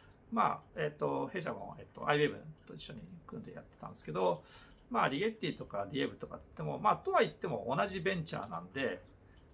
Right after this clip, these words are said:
まあ、こう、契約もちょっと微妙なんですけど、もうAmazon社とか、アイビーエム社とか、Google社とか、Microsoft社と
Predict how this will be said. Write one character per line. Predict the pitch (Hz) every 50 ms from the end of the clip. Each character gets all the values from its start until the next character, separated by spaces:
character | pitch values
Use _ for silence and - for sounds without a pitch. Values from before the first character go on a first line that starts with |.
| - - 226
ま | 196 202 185 147 - - - -
あ、 | - - - - - - -
こ | - - 110 92 87 82 78 - -
う、 | -
契 | 156 156
約 | 160 156 - 175 165 160 156 156 156 156
も | 151 143 135
ち | - -
ょ | -
っ |
と | -
微 | - 110 113
妙 | 135 139 147
な | 151 143 127
ん | 113 107
で | 95 -
す | - -
け | - 151
ど、 | - 123 123 98 87 - - - - - - - - - -
も | 170 135
う |
Amazon | 110 110 117 147 185 214 254 269 277
社 | - - 143 -
と | -
か、 | - - 95 90 - - -
ア | 110 - -
イ | -
ビ |
ー | 170
エ | 170
ム | 175 156
社 | 156 156
と | - -
か、 | - - - 110 101 85 85 -
Google | - 117 113 - -
社 | - - 131 117
と | - -
か、 | - 101 - 98
Microsoft | 107 117 127 - - 160 -
社 | - -
と | 151 - - 135 123 104 98